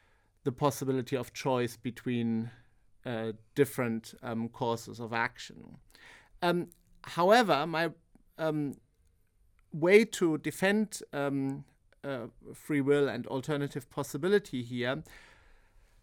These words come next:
relies on a distinction between two different notions of determinism.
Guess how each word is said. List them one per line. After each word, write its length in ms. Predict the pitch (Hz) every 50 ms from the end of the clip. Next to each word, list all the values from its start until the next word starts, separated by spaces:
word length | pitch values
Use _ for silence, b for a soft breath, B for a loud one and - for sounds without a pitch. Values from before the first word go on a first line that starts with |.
| _ _ _ _ _ _ _
relies 580 | - 170 175 180 190 196 214 226 247 254 214 -
on 260 | - - 196 196 196
a 340 | 196 190 185 185 185 180 160 - B B _ _ _ _ _ _ -
distinction 720 | 190 180 - - - 226 240 240 - - - - 175 165
between 500 | 151 160 160 - - - 180 170 170 170
two 240 | - - 254 254 254
different 340 | - - - - 202 170 139
notions 460 | 160 156 160 165 - - 165 139 -
of 140 | 131 - -
determinism. 960 | 131 123 - - 127 117 110 110 113 - - 117 - - - - 90 147